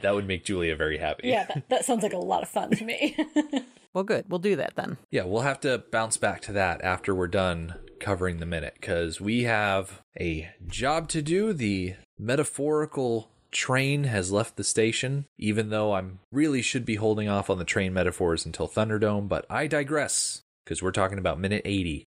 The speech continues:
Speaker 1: which, like I said, begins with some raiders advancing on the tanker with a grappling hook, and this buggy that we start off this minute watching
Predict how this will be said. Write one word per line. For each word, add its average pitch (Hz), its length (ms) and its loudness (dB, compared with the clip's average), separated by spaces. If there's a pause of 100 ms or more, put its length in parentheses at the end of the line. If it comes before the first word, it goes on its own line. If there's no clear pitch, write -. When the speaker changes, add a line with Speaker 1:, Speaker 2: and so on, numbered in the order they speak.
Speaker 1:
which, - 480 -2
like 92 220 2
I 92 40 0
said, 120 280 0
begins 110 420 -2
with 101 260 2
some 90 220 -4
raiders 110 600 -2
advancing 98 600 0
on 92 300 -2
the 87 60 -8
tanker 95 480 -2 (120)
with 95 160 -2
a 92 60 0
grappling 110 460 0
hook, 107 280 0
and 95 400 0 (160)
this 113 280 2
buggy 131 680 -2 (160)
that - 160 4
we 107 100 -2
start 135 340 -2
off 123 240 -2
this 107 200 -2
minute 104 240 0
watching 98 540 0